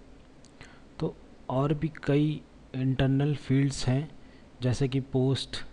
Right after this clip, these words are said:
date या node आईडी, जो भी आप अपने, अ, उसमें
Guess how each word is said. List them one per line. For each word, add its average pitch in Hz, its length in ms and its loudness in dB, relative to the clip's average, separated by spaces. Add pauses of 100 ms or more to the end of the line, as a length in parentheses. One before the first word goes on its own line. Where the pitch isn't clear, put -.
date 127 400 0 (920)
या 120 420 0 (1120)
node 131 260 2
आईडी, 127 440 2 (580)
जो 160 140 6
भी 160 140 4
आप 143 220 4
अपने, 143 320 0
अ, 131 640 0
उसमें 127 400 -2